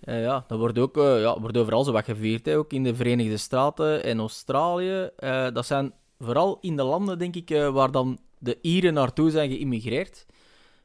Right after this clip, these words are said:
Eh, en in, eh, ja, in deze landen worden ook keiveel, eh, grote optochten georganiseerd. Eh, je hebt dat bijvoorbeeld, eh,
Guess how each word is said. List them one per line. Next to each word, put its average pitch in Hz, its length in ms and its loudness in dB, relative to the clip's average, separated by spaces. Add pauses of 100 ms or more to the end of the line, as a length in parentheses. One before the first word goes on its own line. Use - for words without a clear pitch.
(100)
Eh, - 240 -10
en 123 160 -2
in, 113 200 -2
eh, 110 200 0
ja, 104 200 -2
in 104 120 -6
deze 110 260 0
landen 113 260 0
worden 107 220 -2
ook 110 160 -6
keiveel, 117 580 0
eh, 107 140 -4
grote 120 300 -2
optochten 131 680 -2
georganiseerd. 120 1000 -2
Eh, 117 80 -12
je 117 60 -10
hebt 120 140 -12
dat 110 80 -6
bijvoorbeeld, 110 560 -4
eh, 110 200 -4